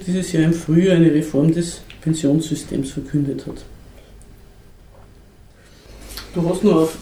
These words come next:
was zu sagen gehabt zu den Sandinisten? Also ich sag's nur einmal für alle Leute, die jetzt, das jetzt eingeschaltet haben, wir sitzen da zu dritt und unterhalten uns über Nicaragua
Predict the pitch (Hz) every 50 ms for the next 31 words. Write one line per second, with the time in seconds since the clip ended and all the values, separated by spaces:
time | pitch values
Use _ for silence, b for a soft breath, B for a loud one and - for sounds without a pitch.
0 | - - - - 175 170 - - - 180 170 - 170 165 175 180 - 180 165 -
1 | - 180 165 175 170 165 - 156 156 160 170 165 160 160 170 165 - - - 220
2 | 220 220 - - - - - - - - - - - - B B B B B B
3 | B B B B - 170 165 185 190 - 214 214 - - 208 196 190 185 180 180
4 | - - - - 156 165 170 165 175 185 - - - 175 151 143 143 - - 120
5 | - - 151 170 - - - 165 196 196 - - 180 170 170 - 185 175 - -
6 | 170 175 175 - B B B B B B B B - 165 - 196 185 - - -
7 | 180 - 139 160 170 - - - - - 170 175 175 - 175 170 160 156 151 -
8 | 156 160 170 - - - 165 165 156 156 156 151 156 160 160 - - 143 127 -
9 | - - - - 175 214 220